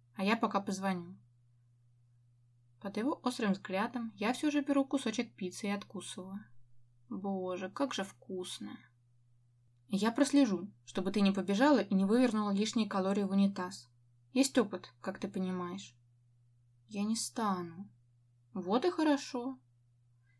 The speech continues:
Семен, отчитав меня как маленькую девочку, достает телефон и выходит на улицу, а возвращается через несколько минут.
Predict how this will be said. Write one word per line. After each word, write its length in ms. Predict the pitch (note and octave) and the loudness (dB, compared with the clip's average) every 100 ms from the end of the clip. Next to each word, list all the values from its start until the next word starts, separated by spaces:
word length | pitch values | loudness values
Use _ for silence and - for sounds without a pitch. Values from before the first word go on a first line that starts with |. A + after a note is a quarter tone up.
| _ | _
Семен, 460 | - B3+ C4 C#4 C4 | -4 4 8 8 6
отчитав 480 | A3+ - G#3 A3 G#3 | 0 -2 0 0 2
меня 240 | G3+ G3 | 2 2
как 200 | G3 - | 0 -4
маленькую 540 | G3 F#3+ F3+ F3+ - - | 0 0 0 -6 -10 -6
девочку, 600 | G#3+ C#4+ C4+ - A#3+ B3 | -2 0 -2 -6 -12 -8
достает 420 | A3 A3 C4+ F4 | -6 2 2 2
телефон 480 | D4 C4+ C4+ B3 A#3+ | 4 2 2 0 0
и 20 | |
выходит 440 | A3+ A3+ F#3 F#3 G3+ | -2 -2 -2 -2 -2
на 160 | F#3 | -4
улицу, 480 | F3+ E3+ F3+ - - _ _ _ _ _ - | -4 -10 -14 -16 -20 _ _ _ _ _ -2
а 100 | F#3 | 2
возвращается 600 | F#3+ F#3+ G3 A3 B3 C4 | 4 4 4 4 2 2
через 260 | B3+ B3 G#3 | 2 2 2
несколько 420 | F#3 - F#3+ G3 | 0 -2 -6 -4
минут. 520 | F#3+ F3+ E3+ G3 - | -4 -4 -6 -12 -18